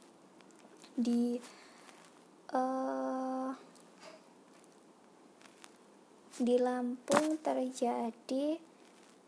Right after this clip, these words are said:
eh, di pesisir Lampung terjadi banjir rob. Nah, itu yang menjadi kajiannya itu adalah banjirnya. Banjirnya itu disebabkan oleh alam, kan, kalau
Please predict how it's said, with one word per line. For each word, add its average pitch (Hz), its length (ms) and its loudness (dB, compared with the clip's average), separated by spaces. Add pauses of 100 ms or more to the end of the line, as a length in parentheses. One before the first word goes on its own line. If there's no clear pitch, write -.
(600)
eh, 240 160 -2
di 233 160 0
pesisir 254 480 -2
Lampung 262 400 0
terjadi 240 800 0
banjir 247 640 0
rob. 220 320 0
Nah, 220 240 0 (400)
itu 247 240 -2
yang 359 160 2
menjadi 247 400 0
kajiannya 240 640 -2
itu - 160 -4
adalah 233 560 0 (1040)
banjirnya. 226 880 2 (640)
Banjirnya 233 560 2
itu 330 160 -2
disebabkan 262 640 -2
oleh 254 320 2 (1120)
alam, 262 480 2
kan, 254 320 0
kalau 240 320 0